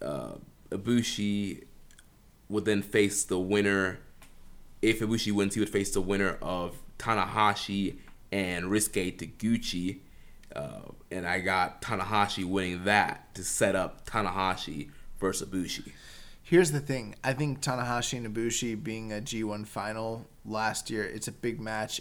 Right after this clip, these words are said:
Speaker 2: It's, it's always a big match. I think with Tanahashi and Zack Sabre being the New Japan Cup finals last year, it makes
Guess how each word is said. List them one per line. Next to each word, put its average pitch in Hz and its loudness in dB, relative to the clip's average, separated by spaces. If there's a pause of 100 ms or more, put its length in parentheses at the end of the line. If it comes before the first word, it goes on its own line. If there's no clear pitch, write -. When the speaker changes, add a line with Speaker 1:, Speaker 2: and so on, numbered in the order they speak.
Speaker 2:
It's, 175 4
it's 156 4
always 139 4
a 117 -4
big 110 -6
match. 104 -8 (600)
I 143 6
think 147 -2 (840)
with 120 -2
Tanahashi 120 0
and 107 -6
Zack 95 -4
Sabre 110 -2
being 107 -6
the 95 -6
New 104 -10
Japan 107 -12
Cup - -10
finals 104 -4
last 101 -2
year, 120 0
it 92 -2
makes 110 -6